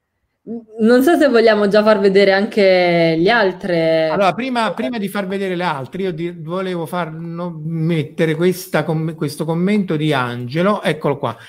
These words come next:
Speaker 2: "Ma l'energia oscura in questa somma non entra?" No, per dirla la Verdone, quando faceva lo sketch, uno dei primi sketch, "so due cose a urze." L'energia oscura, eh, è una cosa ancora peggio, che ci si capisce ancora di meno, anzi, forse tu ce l'hai la slide sull'energia oscura, Giuliana, mi pare.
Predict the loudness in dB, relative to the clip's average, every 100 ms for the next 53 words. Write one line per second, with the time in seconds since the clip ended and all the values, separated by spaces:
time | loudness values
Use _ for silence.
0 | -20 _ 0 2 2 2 2 0 0 0
1 | 0 0 -2 0 -4 -2 -2 -2 -2 -4
2 | -4 -6 -8 -6 0 2 2 -2 -14 _
3 | _ _ _ 0 0 -2 -2 0 0 2
4 | 0 -2 -4 -4 -6 -8 -6 -6 -6 -10
5 | -6 -4 -4 -8 -8 -6 -6 -4 -6 -6
6 | -8 -4 -6 -6 -2 -2 0 -2 -2 -4
7 | -6 -8 -6 -4 -6 _ _ _ _ 0
8 | 2 0 2 2 0 -4 -4 -2 2 2
9 | 2 0 -2 -2 -2 -2 -2 0 0 -2
10 | -4 0 2 2 0 -2 -4 -4 -4 -8
11 | -8 -6 -6 -6 -8 -4 -4 -4 -2 -4
12 | -4 -10 -10 -10 -12 -10 -4 -4 -4 -6
13 | -8 -8 -12 -12 -12 -10 -12 -12 _ -10
14 | -8 -8 -10 -12 -14 -14 -12 -12 -12 -18
15 | -20 -20 -20 -20 -20